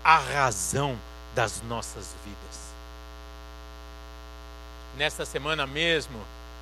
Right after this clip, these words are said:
eu passei por uma situação inexplicável. Uma situação que era pra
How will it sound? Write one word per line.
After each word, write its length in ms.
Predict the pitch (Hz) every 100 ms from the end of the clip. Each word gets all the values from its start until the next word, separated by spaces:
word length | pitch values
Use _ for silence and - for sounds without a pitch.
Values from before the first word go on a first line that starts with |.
| - -
eu 160 | 143 156
passei 600 | 156 139 - 175 170 131 120
por 120 | 160
uma 120 | 170 175
situação 560 | - 190 175 - 185
inexplicável. 760 | 180 180 - 151 - 139 104 - - - - - - - - - - - - - - - - - - - - - - - - - - - - - - - - - - - - - - - - - - - - - -
Uma 180 | 220 233
situação 680 | - - 226 - 233 247 226
que 180 | -
era 280 | 220 226 220
pra 560 | - 220 208 190 151